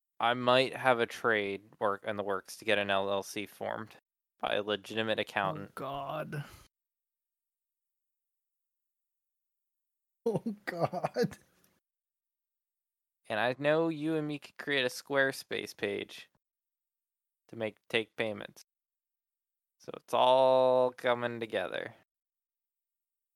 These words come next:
Speaker 1: Don't you wanna own T T B D gun, Guns, Guns Unlimited?
Speaker 2: I don't
Speaker 1: Just think of the Vector. Bert.
Speaker 2: <laughs>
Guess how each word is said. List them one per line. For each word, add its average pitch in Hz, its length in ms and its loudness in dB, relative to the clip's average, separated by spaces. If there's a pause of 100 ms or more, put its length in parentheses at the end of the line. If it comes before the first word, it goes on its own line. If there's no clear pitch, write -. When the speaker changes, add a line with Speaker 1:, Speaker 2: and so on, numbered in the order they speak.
(1700)
Speaker 1:
Don't 135 180 2
you 165 120 0
wanna 151 220 0
own 139 340 0
T 135 160 -6
T 139 200 -6
B 135 220 -4
D 135 220 -4
gun, 131 360 2 (440)
Guns, 131 560 2 (200)
Guns 131 300 0
Unlimited? 127 580 2 (1300)
Speaker 2:
I 240 120 -16
don't 302 260 -14 (1200)
Speaker 1:
Just - 120 -20
think 135 180 -8
of 143 80 -8
the 131 80 -8
Vector. 127 460 -2 (580)
Bert. 104 380 -2 (480)
Speaker 2:
<laughs> - 0 -